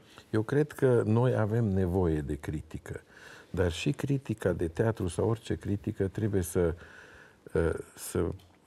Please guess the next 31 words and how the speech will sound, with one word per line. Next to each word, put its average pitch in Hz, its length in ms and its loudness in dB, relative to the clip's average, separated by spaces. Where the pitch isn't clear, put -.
să - 160 -6
provină 101 600 2
din, 95 440 2
dintr-o 95 360 0
anumită 98 420 2
iubire. 92 800 2
Deci, 85 520 -4
uh, 80 240 2
trebuie 123 340 0
să 110 160 0
ne 104 160 6
lăsăm 98 420 2
influențați. 92 1000 0
Eu, 117 140 2
dacă 107 320 2
mă 95 160 2
duc 90 280 -2
la 95 80 0
un 87 120 2
spectacol 87 720 -2
de 80 120 -2
teatru, 87 420 -2
de 80 140 -2
exemplu, 123 560 0
nu 156 140 0
mă 135 140 4
interesează 87 800 0
ci-, - 220 -4
ce, 98 160 0
n-am 131 200 2
prejudecăți. 90 1080 0